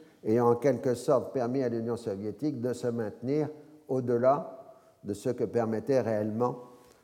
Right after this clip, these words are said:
sa situation économique. Ceci donc pour votre culture générale.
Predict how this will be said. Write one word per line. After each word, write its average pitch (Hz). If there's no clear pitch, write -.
sa 123
situation 113
économique. -
Ceci 92
donc 95
pour 101
votre 95
culture 104
générale. 87